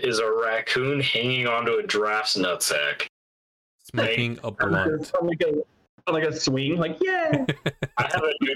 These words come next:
Speaker 1: tattoo for you to get.
Speaker 3: Knock it.
Speaker 1: <laughs>
Speaker 3: That's so funny.
Speaker 2: Will you get a
Speaker 1: Uh,
Speaker 2: raccoon smoking a blunt?
Speaker 3: Raccoon just, like,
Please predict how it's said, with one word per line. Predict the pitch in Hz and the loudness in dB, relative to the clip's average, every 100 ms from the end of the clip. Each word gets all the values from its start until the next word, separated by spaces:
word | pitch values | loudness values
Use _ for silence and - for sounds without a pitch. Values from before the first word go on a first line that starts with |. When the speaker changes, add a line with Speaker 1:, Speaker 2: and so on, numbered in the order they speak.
| - | 0
Speaker 1:
tattoo | 139 - - 120 | 0 -2 -2 -2
for | 113 113 | 0 0
you | 113 | 0
to | 101 | 0
get. | 98 90 - - 156 127 - - - - - _ _ _ | 0 0 -2 -2 0 0 0 0 0 -2 -6 _ _ _
Speaker 3:
Knock | - - 135 139 | -2 0 0 -2
it. | 131 - - - _ _ _ _ _ _ _ _ | -4 -8 -20 -20 _ _ _ _ _ _ _ _
Speaker 1:
<laughs> | |
Speaker 3:
That's | 202 208 220 226 214 214 - - 262 262 - 131 - - - _ - 135 127 - | -4 -2 -2 0 0 -2 -4 -4 -2 -2 -2 -2 -2 -4 -4 _ -4 -2 0 -2
so | 120 - 104 - _ | -2 -2 -2 -6 _
funny. | 113 135 135 - | 0 0 0 -4
Speaker 2:
Will | 127 | -2
you | 135 | 0
get | 139 160 | 2 2
a | 170 165 | 4 2
Speaker 1:
Uh, | 156 | 2
Speaker 2:
raccoon | 123 113 117 127 127 120 | 2 2 0 -2 -2 -4
smoking | - 123 113 120 110 | -6 -6 -6 -8 -8
a | 101 _ | -10 _
blunt? | 101 98 120 190 _ _ _ _ _ _ _ _ _ _ _ _ _ _ _ _ _ 131 - - - _ _ _ | -10 -8 -10 -12 _ _ _ _ _ _ _ _ _ _ _ _ _ _ _ _ _ -4 -2 -6 -10 _ _ _
Speaker 3:
Raccoon | 127 135 135 139 139 139 | -2 -2 0 0 0 0
just, | 123 | 0
like, | 127 117 | 0 -2